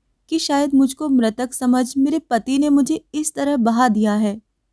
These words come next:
परंतु उनको ऐसी जल्दी नहीं करनी चाहिए थी। मेरे शरीर की अवस्था की जांच उन्हें भली भांति कर लेनी चाहिए थी।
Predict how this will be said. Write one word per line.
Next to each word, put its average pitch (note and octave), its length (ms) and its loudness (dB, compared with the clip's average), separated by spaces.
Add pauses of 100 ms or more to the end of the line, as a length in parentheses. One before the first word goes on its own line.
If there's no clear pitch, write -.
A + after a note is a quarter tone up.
(320)
परंतु G#3+ 380 -2
उनको C4 400 0
ऐसी A#3 320 0
जल्दी G#3+ 360 2
नहीं C4 240 4
करनी G#3 280 -2
चाहिए G#3 400 0
थी। G#3+ 240 -6 (680)
मेरे C#4 240 -2
शरीर C4 440 2
की C#4+ 180 -4
अवस्था A3+ 520 -4
की C4+ 200 -2
जांच A3 400 -2 (380)
उन्हें C4 300 0
भली A#3 320 2
भांति B3 380 -2
कर B3+ 280 -4
लेनी A3 320 2
चाहिए G#3+ 400 0
थी। G#3 260 -6